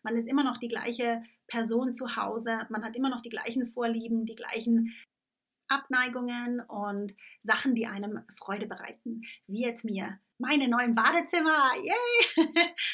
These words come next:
In dem Sinne gehe ich jetzt auch gleich mal hoch, um zu schauen, was schon alles passiert ist im Badezimmer Nummer eins. Jetzt ganz kurz noch schnell, before I dash,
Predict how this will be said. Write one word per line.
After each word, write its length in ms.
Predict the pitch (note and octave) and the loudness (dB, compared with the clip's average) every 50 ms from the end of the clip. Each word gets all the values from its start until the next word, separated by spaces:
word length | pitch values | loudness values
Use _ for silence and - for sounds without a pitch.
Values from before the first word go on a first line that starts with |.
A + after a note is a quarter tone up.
| - - - - _ _ _ | -6 -8 -14 -18 _ _ _
In 140 | - B3 A#3+ | 2 4 4
dem 200 | C4+ C#4+ D4 C4+ | 4 6 4 4
Sinne 300 | B3+ C4+ D#4 F4 E4 C4+ | 4 6 4 4 4 4
gehe 140 | B3 B3 B3+ | 2 -2 0
ich 80 | A#3 | 0
jetzt 200 | A#3+ A3+ A3+ - | 0 -2 -2 -4
auch 160 | - A3 - | -8 -8 -6
gleich 240 | - C4+ D#4+ G4+ - | 0 0 0 0 2
mal 100 | G4 G4 | 0 2
hoch, 260 | E4+ D4 C#4+ D#4 D4+ | 2 2 0 -2 -2
um 120 | - B3+ B3 | -4 -6 -4
zu 120 | - - | -4 -6
schauen, 320 | - - G#3+ G#3+ B3+ D4 - - - - - | -2 -2 0 0 0 -2 -4 -8 -12 -14 -12
was 300 | - G3 A3+ D#4 - - | 2 4 4 4 4 2
schon 200 | - - C4 B3 A#3 - | 0 0 -2 -4 2 0
alles 340 | A3 B3 A#3+ A#3+ A#3 - | 2 2 2 0 0 -2
passiert 420 | - B3 A#3+ - - C4 C4 A#3+ - | -4 -4 -4 -4 -2 -2 -2 -2 -2
ist 300 | - A3+ C#4 F4 - - | -2 -2 -2 -2 -2 -6
im 400 | A#3 B3 A#3 A3 A3+ A3+ A3+ A3+ - - _ _ _ | -4 -2 -2 0 2 2 0 0 -2 -10 _ _ _
Badezimmer 500 | G#3+ G#3+ G#3+ A3+ G#3 G#3+ - A3+ A3+ A3+ | 4 4 4 2 0 -2 -4 -4 -2 -2
Nummer 300 | A3+ A3+ A3+ G#3+ - - | -2 0 0 -2 -4 -4
eins. 540 | - A3 G#3 A#3 A#3 C4+ G#4 A#4 - - - - _ _ - - _ | -6 -8 -6 -2 0 0 0 2 0 -4 -4 -4 _ _ -20 -18 _
Jetzt 280 | - A#3+ C4 C4 - - | 0 0 0 0 0 0
ganz 180 | D#4+ E4 E4+ | 2 2 2
kurz 220 | - - E4 E4+ - | 2 0 -2 0 0
noch 120 | E4+ D#4+ | 0 0
schnell, 380 | - - A#3+ A3+ A3 B3 F4 - - | 2 0 2 2 2 2 0 0 -2
before 280 | B3 - - B3 D4+ | -4 -4 -2 -2 -2
I 60 | G4 G4 | 0 2
dash, 400 | B3 G3 A#3+ F#4 - - - | 2 2 2 2 2 2 0